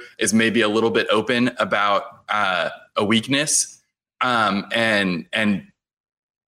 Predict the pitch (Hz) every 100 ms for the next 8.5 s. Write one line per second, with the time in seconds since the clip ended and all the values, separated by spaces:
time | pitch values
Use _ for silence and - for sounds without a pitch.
0 | _ 113 120 101 - 120 113 95 127 117
1 | 120 127 113 - 101 95 110 98 95 90
2 | 82 92 - - 92 92 80 76 - -
3 | _ - 113 110 123 143 131 123 113 117
4 | 120 117 113 117 110 110 107 107 98 98
5 | 107 101 104 101 95 98 117 117 110 110
6 | 120 117 117 113 104 104 117 107 110 104
7 | 110 110 101 98 101 104 110 - 113 113
8 | 104 - 113 113 113